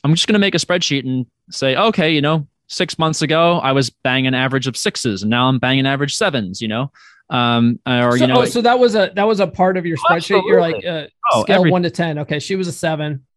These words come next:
Speaker 1: Oh,
Speaker 2: Yeah.
Speaker 1: yeah.
Speaker 2: Okay, okay.
Speaker 1: Yeah. And, uh, you know, how many times do we go on a date before we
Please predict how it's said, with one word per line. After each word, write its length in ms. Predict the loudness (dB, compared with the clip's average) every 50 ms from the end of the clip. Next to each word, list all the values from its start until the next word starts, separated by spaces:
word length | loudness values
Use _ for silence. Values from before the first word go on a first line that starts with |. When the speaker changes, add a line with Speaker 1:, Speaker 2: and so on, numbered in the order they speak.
| _ _ -2
Speaker 1:
Oh, 80 | 0 0
Speaker 2:
Yeah. 240 | 2 2 0 -2 -6 -8 -6
Speaker 1:
yeah. 80 | -4
Speaker 2:
Okay, 280 | -4 -2 -2 -4 -4 -6 _ -12
okay. 260 | -12 -12 -10 -12 -14 -10 -8
Speaker 1:
Yeah. 100 | -8 -8 -8 _ _ _ _ _ -20 -20 -20 -20 -16 -8
And, 340 | -4 -2 0 2 2 2 2
uh, 300 | 2 2 2 2 2 0
you 120 | 0 0 0
know, 100 | 0 0
how 240 | 0 -2 -2 -2 0
many 180 | 0 -2 -2
times 420 | -4 -4 -4 -4 -2 -2 -4 -6 -6
do 100 | -4 -4
we 120 | -2 0
go 140 | 0 0 0
on 80 | 0 0
a 60 | 0
date 240 | -2 -2 -2 -2 -4
before 320 | -6 -8 -4 -2 -2 0
we 260 | 0 0 -2 -2 -6